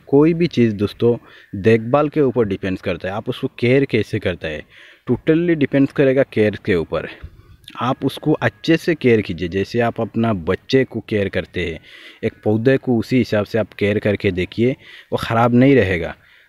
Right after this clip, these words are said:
वो अच्छा होगा, डेवलप होगा, वो अच्छा बेनिफिट आएगा, ठीक है। तो आज मैं आप लोगों को ये बताने के लिए, आ, ये वीडियो बनाया।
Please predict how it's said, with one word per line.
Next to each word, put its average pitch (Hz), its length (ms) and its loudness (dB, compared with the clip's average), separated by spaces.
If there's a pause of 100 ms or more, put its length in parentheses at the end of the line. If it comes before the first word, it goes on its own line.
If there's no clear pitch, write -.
वो 110 100 0
अच्छा 139 420 -2
होगा, 139 260 0
डेवलप 120 560 -2
होगा, 131 320 0 (800)
वो 131 120 -2
अच्छा 160 500 0 (200)
बेनिफिट 98 500 -4
आएगा, 78 320 -4 (280)
ठीक 127 160 -2
है। 87 200 -4
तो - 80 -10 (120)
आज 107 220 -2
मैं 113 120 -2
आप 107 160 -4
लोगों 110 200 0
को 113 120 -4
ये 107 180 0
बताने 104 420 -2
के 110 120 -6
लिए, 113 280 0 (480)
आ, 90 220 -6
ये 92 200 -2
वीडियो 92 320 0
बनाया। 98 480 -2